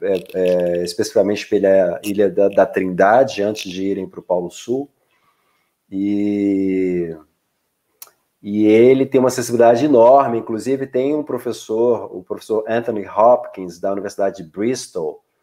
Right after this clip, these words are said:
na Inglaterra, que tá trabalhando o Edward Wilson.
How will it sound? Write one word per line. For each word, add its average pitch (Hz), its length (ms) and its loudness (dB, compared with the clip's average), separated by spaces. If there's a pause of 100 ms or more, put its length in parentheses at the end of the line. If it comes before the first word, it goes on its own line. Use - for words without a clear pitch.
(240)
na 95 120 -8
Inglaterra, 95 840 4 (500)
que 120 140 -8
tá 131 580 4 (680)
trabalhando 135 600 4
o 139 80 2
Edward 139 320 0
Wilson. 131 580 -8